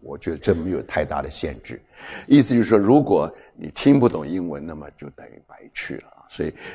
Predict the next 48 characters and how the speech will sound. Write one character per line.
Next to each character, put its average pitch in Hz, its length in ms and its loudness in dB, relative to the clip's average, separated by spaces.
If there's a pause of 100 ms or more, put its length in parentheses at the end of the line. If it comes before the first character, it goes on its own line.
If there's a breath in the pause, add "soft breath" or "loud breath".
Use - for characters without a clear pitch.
这 123 100 4
个 98 80 4
是 87 180 2
我 73 160 -6
们 73 140 -16
是 - 140 -6
希 104 220 2
望， 87 240 2 (380 soft breath)
呃， 50 480 -8 (260 soft breath)
那 110 120 0
么 104 160 0 (460)
这 104 140 -4
个， 87 240 -4 (200)
呃， 64 400 -10 (560)
大 147 140 2
家 131 180 4
如 117 160 0
果 110 120 2
去 - 220 4
的 113 100 6
费 120 220 4
用 104 160 2
很 101 200 0
简 67 220 -2
单， 78 160 -12
就 78 80 -12
是 87 60 -8
说 85 180 -4
旅 104 240 4
馆， 92 260 2 (320 loud breath)
住 110 140 4
旅 104 120 6
馆 92 300 2
多 92 140 -4
少， - 280 -6
我 78 140 -14
们 80 100 -12
都 90 100 -8
替 98 180 -6
弟 92 120 -6
兄 85 120 -6
姊 69 100 -14
妹 - 80 -12
安 82 160 -12
排 78 120 -14
好。 62 140 -14
那 92 100 -8
么 90 80 -6